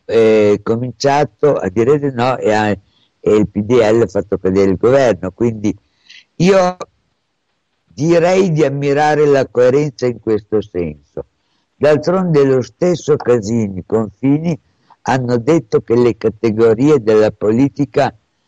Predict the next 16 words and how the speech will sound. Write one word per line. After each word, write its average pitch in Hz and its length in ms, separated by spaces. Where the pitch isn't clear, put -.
cambieranno 120 1200
assolutamente 101 1500
e, 160 340
e, 120 100
e 113 920
per 147 180
me 185 200
cambieranno, 117 880
quindi 120 640
se - 300
c'è 160 240
Buttiglioni, 139 1120
eh, 98 300
Buttiglione 135 960
al - 100
Senato, 139 880